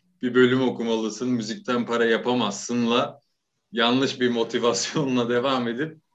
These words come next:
hayatımın iki kariyeri vardı diyebilirim. Ha, Türkiye'ye taşındım yirmi üç yaşında. İzmirliyim ben aslında. İzmir'de büyüdüm.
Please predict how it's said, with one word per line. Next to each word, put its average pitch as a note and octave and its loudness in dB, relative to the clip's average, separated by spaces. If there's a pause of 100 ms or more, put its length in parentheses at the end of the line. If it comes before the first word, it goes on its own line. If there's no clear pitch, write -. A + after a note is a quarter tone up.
(500)
hayatımın B2+ 0
iki B2+ -8
kariyeri B2+ 4
vardı A2 0
diyebilirim. A#2+ 0 (760)
Ha, C3+ -6
Türkiye'ye F3+ 2
taşındım D3+ -2
yirmi C#3+ 0
üç D3 -4
yaşında. C3+ -2 (1160)
İzmirliyim C3+ 2
ben G#2+ -4
aslında. A2 -6
İzmir'de A#2+ -2
büyüdüm. C3 -2